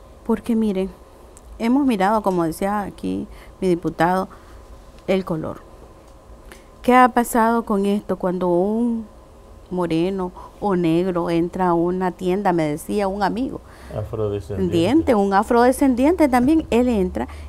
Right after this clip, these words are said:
Speaker 1: y aquella persona que está cuidando anda detrás de él. "Ah, pero siente un blanco", me dice. "¿Lo siguen?". No, no lo siguen.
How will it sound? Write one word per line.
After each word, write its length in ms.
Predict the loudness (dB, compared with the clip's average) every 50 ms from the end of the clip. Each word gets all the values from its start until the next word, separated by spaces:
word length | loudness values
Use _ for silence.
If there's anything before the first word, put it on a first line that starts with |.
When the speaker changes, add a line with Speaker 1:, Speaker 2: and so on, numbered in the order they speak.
| -6 0
Speaker 1:
y 140 | 4 4
aquella 400 | 4 4 2 4 4 6 6 6
persona 560 | 6 4 4 4 4 6 6 6 6 4 2 0
que 100 | 0 -2
está 220 | 0 2 0 2
cuidando 420 | 4 4 4 4 4 2 2 2
anda 260 | 2 2 4 4 6 6
detrás 360 | 6 4 4 4 4 4 4
de 260 | 4 4 4 4 2
él. 120 | 0 -2 -4 -8 -18 -20 -20 -20 -20 -20 -20 -20 -16 -6 2
"Ah, 300 | 4 6 8 8 8 8 6
pero 160 | 6 6 6
siente 300 | 2 2 0 0 4 4
un 140 | 6 6 6
blanco", 460 | 6 6 6 6 6 4 4 4 2
me 200 | 4 4 4 4
dice. 260 | 2 0 0 -4 -18 -20 -20 -20 -20 -20 -20 -20 -20 -20 -18 -8 -2
"¿Lo 160 | 0 2 2
siguen?". 480 | 2 2 2 4 6 6 6 6 4 2 0 -4 -20 -20 -20 -20 -20 -20 -20 -20 -16 -8
No, 240 | -6 -4 -4 -4 -4
no 160 | -4 -4 -4
lo 100 | -4 -6
siguen. 360 | -8 -8 -8 -8 -8 -8 -10